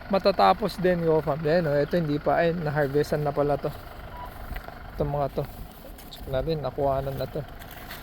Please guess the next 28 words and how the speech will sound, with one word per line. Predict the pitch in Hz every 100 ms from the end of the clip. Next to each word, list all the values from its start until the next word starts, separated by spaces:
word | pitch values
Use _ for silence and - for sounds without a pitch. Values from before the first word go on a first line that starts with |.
| - -
Ito, | 185
nakuha | 160 - 127 127 127
na | 135
to. | 135 - - - - -
Malalaki | - - 123 135 147
din. | 131 135 - - - - - - - -
May | 185
mga | 220
maliliit | 233 233 226 226 -
din. | 165 151 165 175 - - - - - -
Gaya | 165 156 165
nito, | 170 165 165
hindi | 151 165 147 147
pa | 156 139
ata | -
sila | - 147 143
nakapunta | 139 151 143 143
di-, |
ayan, | 170 208 160
ito. | 151 - 139 - - - - - -
May |
mga | 143 147 156
maliliit | 160 165 165 165 160
din, | 160
Go, | 160 156
fam. | 147 143 139 - - - - - - - - - - - - - -
Ayan. | 139 131 117 123 120 - - - - - - - - - - - - - - - - - - -
Pero | -